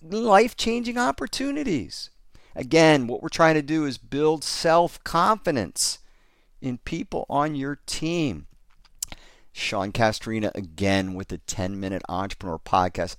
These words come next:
I want to thank you so much for listening to it. I, I think it's the, the best podcast in the world for people who want to, you know, grow as an entrepreneur, who actually want stuff that will make you better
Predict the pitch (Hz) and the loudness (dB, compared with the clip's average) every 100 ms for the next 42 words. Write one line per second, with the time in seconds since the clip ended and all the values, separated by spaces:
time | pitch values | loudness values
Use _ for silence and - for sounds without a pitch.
0 | - 107 104 98 107 104 - 98 - - | -8 -6 -6 -4 -4 -4 -6 -10 -8 -4
1 | 120 110 101 98 - 90 92 - - 92 | -2 0 -2 -4 -8 -8 -6 -4 -4 -6
2 | - 101 85 - - - - - - - | -6 -4 -4 -6 -16 -20 -20 -20 -10 0
3 | 107 - 117 117 - 113 113 - - 110 | 0 4 6 6 4 -4 -4 -4 -4 -4
4 | 104 - 107 101 95 117 - - 123 123 | -8 -10 -12 -4 2 2 0 2 4 4
5 | - 120 120 - 131 135 123 110 123 139 | 4 4 4 -2 -6 -4 -4 -2 0 0
6 | 127 110 - 120 - 113 107 110 113 113 | -2 -6 -6 -8 -6 -6 -6 -6 -6 -6
7 | - 113 104 - - - - 107 104 98 | -6 -8 -8 -10 -18 -20 -12 -6 -6 -6
8 | 98 113 123 120 110 107 104 104 - 95 | 0 4 6 4 0 -2 0 -2 -6 -12
9 | 104 90 82 78 87 95 - 120 - - | -10 -8 -8 -10 -8 -4 0 0 0 -6
10 | 110 104 - - 107 - - - 95 92 | -6 -6 -6 -2 -2 0 -2 -2 -4 -2
11 | 101 104 - 98 85 104 95 90 73 | -2 -2 -8 -12 -4 2 4 2 -6